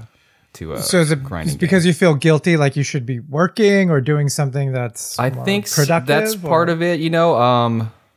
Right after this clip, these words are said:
Speaker 1: you know, I'm, I'm actually gonna talk t-, about this in my upcoming podcast show. It's like, it's, it's all about, like,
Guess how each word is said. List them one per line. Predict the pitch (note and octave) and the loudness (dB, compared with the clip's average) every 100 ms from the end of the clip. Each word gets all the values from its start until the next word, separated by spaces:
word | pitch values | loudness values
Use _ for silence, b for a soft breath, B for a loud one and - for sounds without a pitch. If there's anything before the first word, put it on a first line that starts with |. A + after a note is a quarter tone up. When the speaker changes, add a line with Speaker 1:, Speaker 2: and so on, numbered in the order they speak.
| - | -6
Speaker 1:
you | B2 | 0
know, | C3 | 4
I'm, | C3+ D3 | 4 4
I'm | D#3+ | 2
actually | F3+ - F#3 | 2 0 -4
gonna | - D3 | 0 0
talk | C3+ C#3+ - | 2 0 -2
t-, | - _ | -18 _
about | A2+ B2 A2+ | 0 2 2
this | A#2 G#2+ | 0 -2
in | A#2 | 0
my | G#2 G2+ | 0 0
upcoming | G#2+ B2 A2+ G2 | -2 -2 -2 -2
podcast | F#2 A#2 A#2+ - F#2 | -2 -2 -2 -2 -2
show. | F#2+ G2+ F#2+ | 0 0 0
It's | - | 0
like, | G#2 | -6
it's, | C3 A#2+ B2+ | -4 -4 -2
it's | C#3+ | 0
all | F3 F3 | 4 4
about, | D#3 D3 D3 C3 | 4 4 2 2
like, | A#2 A2 | 0 0